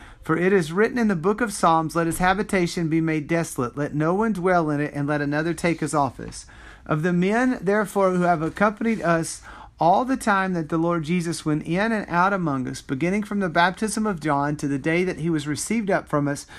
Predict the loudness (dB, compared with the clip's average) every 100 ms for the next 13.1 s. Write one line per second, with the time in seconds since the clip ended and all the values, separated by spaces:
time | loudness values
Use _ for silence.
0 | -18 -10 -4 -2 0 0 0 -2 0 0
1 | 0 -2 -4 0 0 2 0 -2 -2 -2
2 | -2 -2 0 0 0 -2 -2 0 -2 0
3 | 0 2 0 0 -2 -8 -10 -12 -18 -20
4 | -4 -2 0 -2 -2 0 2 2 0 0
5 | 0 2 2 2 0 -2 2 2 2 0
6 | -10 -18 -2 -2 0 4 4 4 0 -4
7 | -2 -2 0 0 0 -2 -2 0 0 0
8 | 0 0 0 -2 -4 -8 -18 -16 -2 0
9 | 2 4 4 4 0 -4 -4 0 2 2
10 | -4 -6 2 4 4 2 0 -2 0 0
11 | 0 -2 0 2 0 0 0 0 2 0
12 | 0 2 0 -2 0 2 2 2 -2 -2
13 | -8